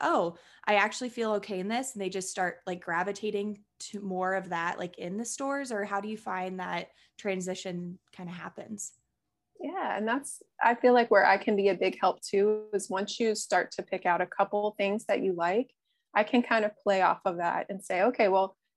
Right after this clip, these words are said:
Speaker 2: this is kind of a similar style that you might, uh, also try this and try it with these pants or these shoes."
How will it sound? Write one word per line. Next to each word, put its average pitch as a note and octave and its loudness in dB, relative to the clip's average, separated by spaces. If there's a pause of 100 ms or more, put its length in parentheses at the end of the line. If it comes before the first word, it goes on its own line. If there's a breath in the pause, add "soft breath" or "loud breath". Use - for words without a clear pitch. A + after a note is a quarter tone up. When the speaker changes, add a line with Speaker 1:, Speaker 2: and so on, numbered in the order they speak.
(120)
Speaker 2:
this A#3 -2
is C4 -2
kind A#3 2
of G#3 0
a F#3+ 4
similar A3 0 (120)
style G3+ 4
that F#3+ 2
you F#3+ 2
might, F#3 -4 (300)
uh, - 2 (240)
also G#3+ 6
try G#3+ 4
this B3 4
and A3 4
try A3+ 6
it A#3 4
with A#3+ 8
these A3+ 0
pants B3 -2
or F#3 0
these G#3 0
shoes." F#3+ 2